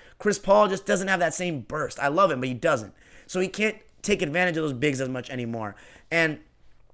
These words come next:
as the game went on, Murray started taking Ayton off the bounce on switches. The Suns switch a little too much for my liking.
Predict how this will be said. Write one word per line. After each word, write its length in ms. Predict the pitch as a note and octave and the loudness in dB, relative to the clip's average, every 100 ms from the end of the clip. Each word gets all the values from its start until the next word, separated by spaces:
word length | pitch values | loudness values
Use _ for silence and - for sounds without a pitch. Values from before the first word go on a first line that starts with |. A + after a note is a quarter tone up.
| - | -2
as 160 | D#3+ D3 | 0 2
the 60 | |
game 220 | D#3+ A3+ | 4 4
went 140 | A3 F#3+ | 4 4
on, 240 | F#3 E3+ | 2 2
Murray 240 | E3+ G#3 G#3 | 2 2 2
started 260 | G3+ F#3 | 2 0
taking 300 | G3+ F#3 E3+ | 0 -2 -2
Ayton 360 | E3 G3 F3+ D#3+ - | 0 0 0 -8 0
off 200 | E3 E3 | 0 2
the 80 | C#3+ | 2
bounce 440 | D3 D3 C3+ - C#3+ | 6 6 2 -4 -6
on 140 | C3+ | -6
switches. 440 | - D#3 D3+ B2+ | -2 -2 0 -4
The 80 | C3 | -4
Suns 400 | D3+ C4 D4 C#4 | 0 2 2 0
switch 360 | - F#3+ B3+ - | -4 2 2 2
a 60 | |
little 240 | G3 G#3+ A#3 | 0 2 2
too 220 | - G#3+ | 0 -6
much 260 | G3+ G#3 - | -4 -4 -4
for 80 | |
my 140 | D#3 C3 | -2 0
liking. 420 | A#2+ A2 G#2+ | 0 -4 -8